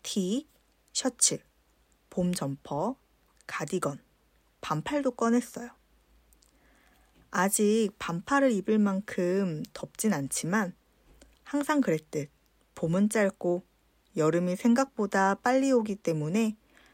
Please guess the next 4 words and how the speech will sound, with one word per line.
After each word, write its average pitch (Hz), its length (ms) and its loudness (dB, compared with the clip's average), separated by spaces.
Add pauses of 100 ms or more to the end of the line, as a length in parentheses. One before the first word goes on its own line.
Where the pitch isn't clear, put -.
한꺼번에 190 920 0 (180)
여름 165 260 0
옷까지 147 440 -6
꺼냈어요. - 640 0